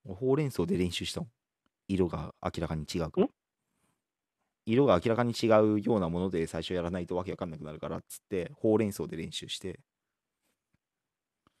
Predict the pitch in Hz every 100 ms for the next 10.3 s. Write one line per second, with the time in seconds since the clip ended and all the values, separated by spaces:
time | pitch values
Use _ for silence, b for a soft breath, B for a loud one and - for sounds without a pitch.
0 | _ _ _ 202 196 202 147 165 165 120
1 | 110 - 101 - - - _ _ _ _
2 | _ _ - 117 107 113 - 104 104 90
3 | - 98 78 80 80 - - 85 85 -
4 | - 80 78 78 82 82 80 - - -
5 | - - 98 - 113 107 b - 226 -
6 | 381 247 277 381 392 349 - - - _
7 | - 139 - 139 120 170 127 135 131 101
8 | - - 180 151 233 - 208 226 - 170
9 | 170 135 - - 170 226 147 131 120 -
10 | 117 107